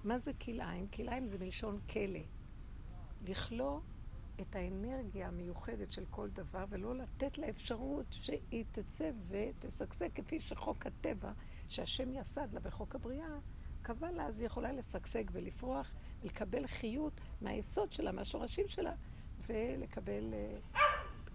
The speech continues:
כ-, בחוק הטבע חיות, ולפרוח ולעשות פירות טובים בבריאה. אז כולאים לה את האנרגיה על ידי זה שמחברים אותה לאנרגיה שסותרת אותה. שימו שני דברים סותרים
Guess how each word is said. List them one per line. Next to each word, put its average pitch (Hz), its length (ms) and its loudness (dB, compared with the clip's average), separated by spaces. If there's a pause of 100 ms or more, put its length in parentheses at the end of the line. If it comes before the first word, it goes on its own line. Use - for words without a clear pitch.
(100)
כ-, - 80 2 (120)
בחוק - 380 6
הטבע 226 460 6
חיות, 220 400 2 (800)
ולפרוח 208 580 4
ולעשות 359 420 10
פירות 220 300 6
טובים 196 300 2
בבריאה. 175 400 0 (340)
אז - 240 4
כולאים 330 500 6
לה 254 180 0
את - 160 0
האנרגיה 185 520 2
על 202 100 2
ידי 233 300 4
זה 311 540 2 (540)
שמחברים 254 680 4
אותה 269 240 2
לאנרגיה 254 520 4
שסותרת 233 800 2
אותה. - 240 -4 (420)
שימו 330 260 4
שני 240 320 4
דברים 214 340 4
סותרים 202 520 4